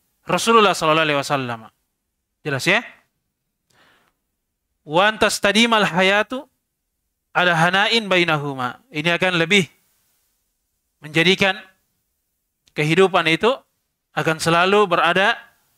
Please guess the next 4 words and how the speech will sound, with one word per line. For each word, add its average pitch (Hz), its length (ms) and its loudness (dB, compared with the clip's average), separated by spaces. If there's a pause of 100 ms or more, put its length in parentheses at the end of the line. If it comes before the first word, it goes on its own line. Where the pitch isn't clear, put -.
(460)
di 156 160 -2
atas 196 400 0
kebahagiaan 175 840 2 (1600)
ketika 185 520 -2